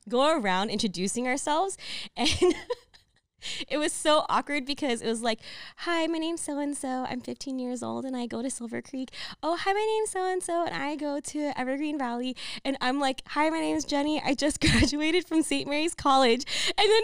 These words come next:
they're like, and then they start clapping, and they're like, "Yay, congratulations." <laughs> And I'm like, "Oh my gosh, what am I doing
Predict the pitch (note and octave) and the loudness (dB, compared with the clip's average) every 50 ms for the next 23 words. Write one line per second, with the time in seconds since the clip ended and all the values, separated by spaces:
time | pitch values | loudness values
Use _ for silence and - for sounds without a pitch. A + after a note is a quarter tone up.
0 | A#4+ B4+ A#4+ A#4+ A#4+ A#4 - A4+ - - - _ _ _ _ _ _ _ _ _ | 4 4 4 4 4 4 4 2 0 -4 -12 _ _ _ _ _ _ _ _ _
1 | _ - F4 G#4 F#4+ G#4 - - G4+ G4+ - - - G4+ F4+ A4+ - - F#4+ F#4 | _ 4 4 6 6 6 6 4 4 4 4 4 4 6 6 6 4 4 4 4
2 | F#4+ F#4 F#4 F#4 G4+ - - G#4 A4 A4 A4+ A#4 - A#4+ G#4 F4+ - B5 B5+ - | 4 4 4 2 2 2 4 4 6 6 4 4 4 4 6 6 4 4 4 2
3 | - B4+ A#4+ C5+ C#5 - G4+ A#4+ B4+ - - C#5 C#5+ - - G4 A#4 - - - | 4 6 6 6 6 6 6 6 4 6 6 6 6 6 6 6 6 4 4 4
4 | - A#4+ - - - - D#4+ - - - - G#4 - A#4 B4+ A#4+ B4+ B4+ - - | 4 4 4 4 4 4 4 4 4 4 4 6 6 6 6 6 6 4 4 2
5 | - - C4+ C#4 D4+ D4+ D4 C4+ D4 D#4 F4+ - - F#4+ - - - F#5+ - - | 4 6 6 6 6 6 6 6 6 6 6 6 4 4 2 2 0 -2 -4 -2
6 | - - - - - - - - - - F#4 G4+ G#4 C#5+ - C5 C5 A#4+ | -2 -2 -2 -4 -8 -8 -8 -8 0 4 6 6 6 6 6 6 6 6